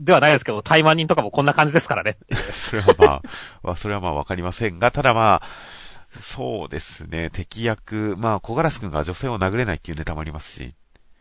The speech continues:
Speaker 1: うん。
Speaker 2: 意外とこの作品、あの、小柄しくん以外の恋敵の存在、そんなに、あんまりこう、重くは描かないですが、でもやっぱり敵は基本男ですからね。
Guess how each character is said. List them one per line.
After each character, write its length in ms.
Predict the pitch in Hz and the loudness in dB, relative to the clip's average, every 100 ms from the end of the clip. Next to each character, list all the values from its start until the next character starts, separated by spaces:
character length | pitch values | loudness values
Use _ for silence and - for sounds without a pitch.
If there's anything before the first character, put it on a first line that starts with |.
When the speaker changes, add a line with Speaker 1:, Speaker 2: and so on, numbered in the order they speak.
| _ | _
Speaker 1:
う 60 | 117 | -14
ん。 120 | 92 | -10
Speaker 2:
意 100 | 117 | -4
外 160 | 156 160 | -4 -4
と 100 | 151 | -8
こ 100 | 151 | -6
の 80 | |
作 220 | 143 139 131 | -6 -8 -6
品、 300 | 127 123 - | -6 -6 -4
あ 120 | 98 | -4
の、 460 | 101 98 95 87 85 | -4 -6 -8 -8 -10
小 120 | 120 | -2
柄 120 | 143 | 0
し 80 | 147 | 0
く 80 | 151 | -6
ん 60 | 135 | -4
以 20 | |
外 120 | 90 | -4
の 60 | 71 | -4
恋 220 | 123 127 135 | -4 -2 -4
敵 180 | 123 | -6
の 80 | 78 | -10
存 200 | 76 85 | -10 -10
在、 160 | 80 82 | -8 -8
そ 120 | 123 | -8
ん 80 | 120 | -8
な 100 | 131 | -8
に、 260 | 127 117 - - - - - - - - | -8 -12 -12 -10 -10 -10 -10 -12 -16 -16
あ 120 | - 165 | -6 -6
ん 100 | 156 | -2
ま 100 | 160 | -2
り 180 | 151 139 | -2 -6
こ 280 | 143 139 113 | -4 -4 -4
う、 40 | |
重 120 | 139 | -8
く 140 | - 143 | -2 0
は 100 | 90 | 0
描 160 | 120 | -2
か 100 | - | -2
な 100 | 131 | -2
い 40 | 110 | -2
で 100 | 113 | -6
す 120 | - | -4
が、 80 | 135 | -2
で 80 | |
も 100 | 123 | -2
や 60 | 104 | -2
っ 20 | |
ぱ 100 | - | -6
り 60 | 107 | -8
敵 300 | - - 123 | -8 -4 2
は 220 | 113 101 | 4 4
基 100 | - | 0
本 180 | 107 87 | -8 -6
男 200 | 90 95 | -6 -6
で 80 | 76 | -8
す 60 | |
か 80 | - | -12
ら 60 | 50 | -16
ね。 140 | 80 | -18